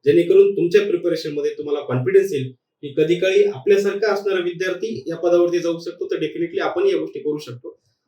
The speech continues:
तर या व्हिडिओमध्ये एकंदरीत त्यांनी कसा अभ्यास केला, कशावरती कॉन्सन्ट्रेशन केलं,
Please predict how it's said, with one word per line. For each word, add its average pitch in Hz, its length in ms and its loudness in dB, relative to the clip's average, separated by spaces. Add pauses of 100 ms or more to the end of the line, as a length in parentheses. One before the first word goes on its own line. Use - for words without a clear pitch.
(140)
तर 196 100 6 (220)
या 202 220 4
व्हिडिओमध्ये 202 500 6
एकंदरीत 185 420 0
त्यांनी 180 220 -2
कसा 175 380 -4
अभ्यास 175 240 -6
केला, 170 240 -4 (320)
कशावरती 170 460 -2
कॉन्सन्ट्रेशन 170 640 -2
केलं, 151 200 -4